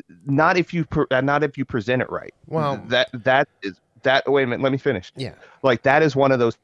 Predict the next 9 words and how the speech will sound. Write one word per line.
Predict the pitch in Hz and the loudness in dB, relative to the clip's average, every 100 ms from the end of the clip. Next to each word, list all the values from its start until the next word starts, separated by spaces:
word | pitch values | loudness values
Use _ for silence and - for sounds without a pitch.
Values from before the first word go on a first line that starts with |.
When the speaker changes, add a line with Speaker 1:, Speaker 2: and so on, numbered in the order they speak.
| - | -20
Speaker 1:
things | - 120 113 104 | -4 -2 -2 -2
where | 113 110 104 101 | 0 2 2 0
it's | 131 - | -2 0
like, | 139 110 - _ _ _ _ | 0 0 -4 _ _ _ _
if, | 127 - | -4 -2
if | 127 - | -4 -2
you're | 131 | -4
saying | - 156 160 127 | 0 0 2 0
that, | 120 127 104 | 0 -2 -4